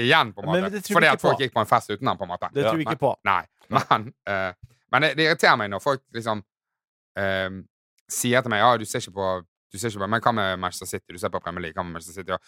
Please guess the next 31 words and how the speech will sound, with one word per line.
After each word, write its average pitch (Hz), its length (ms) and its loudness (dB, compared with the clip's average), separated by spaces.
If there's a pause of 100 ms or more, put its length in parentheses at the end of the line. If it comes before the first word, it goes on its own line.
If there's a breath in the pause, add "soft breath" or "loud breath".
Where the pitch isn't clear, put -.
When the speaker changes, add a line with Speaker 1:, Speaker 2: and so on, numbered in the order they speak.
(140 soft breath)
Speaker 1:
og - 100 -2
det 131 60 4
er 131 60 0
bare 135 100 0
så, 135 80 0
det 120 140 -4
er 123 80 -4
så 131 80 -4
utrolig 120 240 -2
mye 107 100 -4
kam, 107 320 2
altså, 107 220 -2 (260)
så 202 140 -4
må 233 100 2
man 147 140 2
bare 127 160 2
Speaker 2:
Ja. - 80 -14
Speaker 1:
finne, 123 260 -2
man 165 160 4
må 233 140 2
bare 127 80 -10
finne 127 240 -6
sine 95 180 -6
egne 101 240 -2
engasjementer. 92 720 -6
Så - 20 -2
må 156 140 2
man 113 80 -4
på - 20 -2
en 110 60 -4
måte 120 160 -2